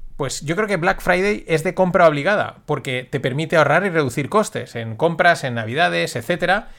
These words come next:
E incluso, pues eso, es casi como podría darse que en momentos más flojos económicos, Black Friday incluso funcione mejor, porque la gente anticipa mucho las compras para ahorrar dinero, ¿no? En fin,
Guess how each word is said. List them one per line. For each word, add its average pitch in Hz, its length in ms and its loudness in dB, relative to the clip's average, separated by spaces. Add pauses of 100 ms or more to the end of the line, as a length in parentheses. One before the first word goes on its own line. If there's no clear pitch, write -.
(280)
E 151 240 -2
incluso, 147 400 -4
pues 123 140 -6
eso, 190 140 -2
es - 80 -4
casi 180 300 0
como 139 460 -2 (280)
podría 147 400 4
darse 196 460 2
que - 200 -2
en 135 100 0
momentos 156 480 0
más 156 200 0
flojos 175 340 0
económicos, 180 680 -4 (580)
Black 165 280 0
Friday 170 500 2
incluso 151 420 0
funcione 170 400 -2
mejor, 208 340 0
porque 139 180 -2
la 127 100 0
gente 156 500 -6 (240)
anticipa 156 640 2
mucho 165 240 0
las 151 160 2
compras 196 440 2
para 147 240 4
ahorrar 135 280 4
dinero, 107 380 -6
¿no? - 160 -12 (420)
En 143 100 -8
fin, - 240 0